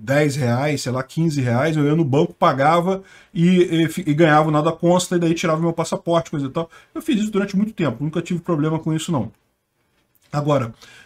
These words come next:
tenha em mente que se você ficar mais de três eleições, e, e eleição aqui é turno, é, sem votar, você já pode ter o seu título cancelado.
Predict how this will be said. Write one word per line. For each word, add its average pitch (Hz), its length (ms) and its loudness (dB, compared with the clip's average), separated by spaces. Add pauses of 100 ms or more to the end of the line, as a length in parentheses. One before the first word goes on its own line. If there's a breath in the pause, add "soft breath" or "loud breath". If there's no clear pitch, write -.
(120)
tenha 190 200 4
em 175 60 4
mente 190 320 2
que 185 180 0
se 135 120 0
você 160 180 0
ficar 175 220 0
mais 160 340 2
de 233 120 0
três 185 360 0
eleições, 180 640 0
e, 151 380 -2
e 143 60 0
eleição 151 400 2
aqui 147 180 -6
é 139 60 -2
turno, 202 640 2 (420 soft breath)
é, 139 520 2 (200)
sem 185 260 2
votar, 165 640 4
você 147 260 -2
já 160 160 2
pode 156 400 0
ter 143 260 0
o 147 60 -2
seu 151 160 -2
título 147 400 -4
cancelado. 135 920 -2